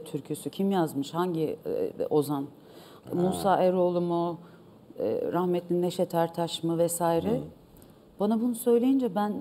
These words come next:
Speaker 1: çok gururlandım.
Speaker 2: Hı.
Speaker 1: E, çünkü çok uzun bir yolculuktan geldim.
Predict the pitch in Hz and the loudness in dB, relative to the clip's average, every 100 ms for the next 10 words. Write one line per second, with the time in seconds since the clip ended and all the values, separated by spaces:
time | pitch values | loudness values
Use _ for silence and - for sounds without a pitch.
0 | - - 208 - 160 151 139 143 156 180 | -10 -6 -6 0 0 2 0 -4 -6 -6
1 | 254 - 156 151 147 - 151 - 170 170 | -8 -12 -12 -8 -6 -6 -4 -2 0 0
2 | 165 - - - - - - 208 - 202 | 0 -4 -6 -8 -12 -10 -6 -4 -2 -2
3 | - - - - - - - - - - | -4 -12 -20 -20 -20 -20 -20 -20 -20 -18
4 | - - - - - - - - - - | -16 -18 -20 -20 -18 -20 -20 -20 -20 -20
5 | - - 262 202 196 185 185 175 170 165 | -4 -2 0 0 0 0 2 2 0 -6
6 | - 180 175 165 147 143 160 | -4 -2 0 0 0 -2 -8